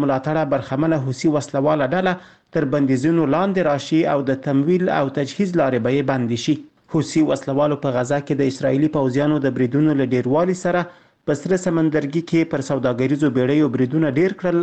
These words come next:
او ځینې بیړۍ یې تاو کړې او ویې درولې. د حوثي وسلوالو دې کار نړیواله سوداګري ټکنۍ کړې او دا اندېښنه یې راولاړه کړې چې په غزه کې د اسرائیلي پوځیانو او حماس سختدریځې ډلې چې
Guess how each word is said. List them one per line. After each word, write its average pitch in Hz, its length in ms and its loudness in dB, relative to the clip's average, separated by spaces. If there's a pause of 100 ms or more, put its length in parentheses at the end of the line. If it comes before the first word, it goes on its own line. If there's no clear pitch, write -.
(100)
او 151 80 0 (100)
ځینې 151 180 2 (120)
بیړۍ 143 260 2
یې 160 80 0 (140)
تاو 180 260 0
کړې 175 180 0 (140)
او 131 160 2
ویې 131 280 0
درولې. 123 420 0 (360)
د 143 140 2
حوثي 147 300 0
وسلوالو 139 600 0
دې 143 180 2
کار 156 220 0 (300)
نړیواله 135 500 2
سوداګري 131 540 0
ټکنۍ 131 420 0
کړې 185 200 2 (420)
او 143 180 2
دا 160 160 0
اندېښنه 160 420 0
یې 156 120 0
راولاړه 135 480 2
کړې 185 220 0
چې 180 180 -2
په 151 120 -2
غزه 139 300 -2
کې 165 120 -2
د 139 120 2
اسرائیلي 139 480 0
پوځیانو 151 460 0
او 139 60 2 (100)
حماس 147 340 -2 (220)
سختدریځې 156 580 0
ډلې 156 200 2 (440)
چې - 60 -2